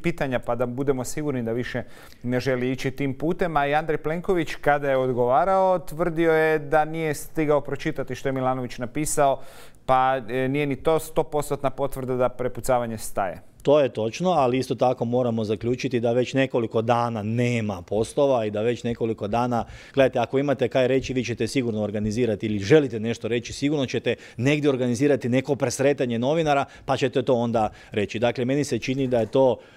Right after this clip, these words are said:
Speaker 2: možda privremeno smirivanje, ali očito, e, javnost može reagirati da je to adekvatno ponašanje,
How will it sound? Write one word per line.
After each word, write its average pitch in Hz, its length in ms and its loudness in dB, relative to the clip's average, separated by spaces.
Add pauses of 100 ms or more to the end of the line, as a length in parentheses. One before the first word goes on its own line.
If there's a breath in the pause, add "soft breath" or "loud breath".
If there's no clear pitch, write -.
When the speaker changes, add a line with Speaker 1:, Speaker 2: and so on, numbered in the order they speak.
(120 loud breath)
Speaker 2:
možda 214 380 4
privremeno 117 540 0
smirivanje, 127 580 0
ali 120 260 0
očito, 147 720 2
e, 113 40 -6 (600)
javnost 107 540 -2
može 120 320 0
reagirati 110 580 0
da 110 160 0
je 101 60 -2
to 120 320 2 (280 loud breath)
adekvatno 131 720 2
ponašanje, 135 880 0